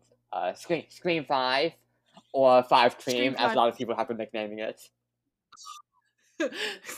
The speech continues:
Speaker 2: Michael says that all the time. "Five Scream." <laughs> Um, I haven't seen that, but I want to so bad because she's in it, and I know she's good.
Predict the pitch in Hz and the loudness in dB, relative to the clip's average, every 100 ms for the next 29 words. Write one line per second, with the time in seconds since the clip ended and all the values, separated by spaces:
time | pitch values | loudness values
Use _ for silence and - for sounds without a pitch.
0 | - - 311 254 220 214 226 214 185 170 | -18 -18 -16 -6 -4 -4 -6 -10 -12 -12
1 | 156 175 185 208 - 277 - - 240 233 | -16 -16 -14 -10 -4 -4 -4 -6 -4 -6
2 | - 226 226 254 - 370 392 - 277 269 | -8 -6 -4 -6 -4 -4 -4 -4 -6 -10
3 | _ 247 - 339 320 277 247 - 220 208 | _ -20 -16 -16 -16 -18 -18 -14 -12 -10
4 | 190 - 202 226 285 - - - 226 220 | -12 -14 -12 -10 -12 -12 -14 -10 -10 -8
5 | 196 180 175 180 190 220 - 233 226 - | -12 -12 -14 -12 -14 -16 -14 -14 -12 -12
6 | 185 180 175 180 175 170 165 - 190 175 | -14 -14 -14 -16 -18 -20 -18 -16 -16 -16
7 | 190 175 - 170 160 170 180 175 165 156 | -16 -18 -18 -20 -20 -18 -18 -18 -18 -18
8 | 170 165 147 147 160 | -18 -18 -18 -20 -20